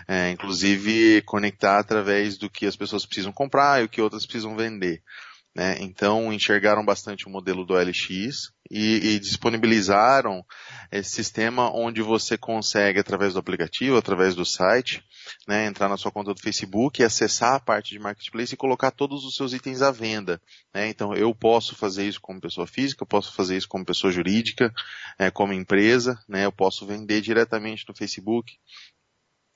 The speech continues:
As pessoas podem compartilhar, curtir os itens que eu tenho à venda. Então, ele, ele acabou envolvendo, né, o consumidor na compra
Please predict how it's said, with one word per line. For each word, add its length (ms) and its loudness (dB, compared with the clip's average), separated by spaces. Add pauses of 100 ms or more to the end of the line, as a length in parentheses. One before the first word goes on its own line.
As 100 -8
pessoas 300 4
podem 240 0
compartilhar, 800 2
curtir 720 -6 (280)
os 160 -6
itens 240 -6
que 100 -2
eu 60 0
tenho 160 -2
à 80 4
venda. 400 2
Então, 340 0
ele, 400 2 (420)
ele 160 2
acabou 840 2
envolvendo, 1160 -4 (320)
né, 360 4
o 80 2
consumidor 960 2
na 180 -2
compra 640 0